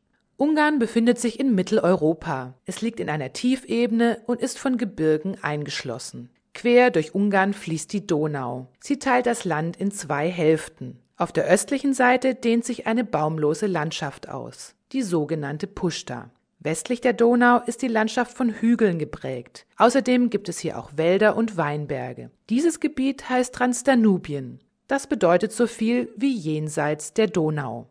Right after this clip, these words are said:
Die Ungarn stammen fast alle von einem Volk namens Magyaren ab. Dieses hatte sich im neunten Jahrhundert im Gebiet des heutigen Ungarn niedergelassen. Der ungarische Staat wurde kurz darauf von Stephan dem Ersten gegründet.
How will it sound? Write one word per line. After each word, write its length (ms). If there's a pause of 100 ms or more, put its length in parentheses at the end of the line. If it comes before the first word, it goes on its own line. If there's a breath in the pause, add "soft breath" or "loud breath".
(440)
Die 100
Ungarn 480
stammen 320
fast 340
alle 220
von 200
einem 280
Volk 460
namens 440
Magyaren 800
ab. 160 (220)
Dieses 320
hatte 180
sich 220
im 80
neunten 340
Jahrhundert 640
im 100
Gebiet 400
des 180
heutigen 440
Ungarn 420
niedergelassen. 880 (320)
Der 100
ungarische 420
Staat 460
wurde 180
kurz 280
darauf 380
von 180
Stephan 440
dem 120
Ersten 420
gegründet. 800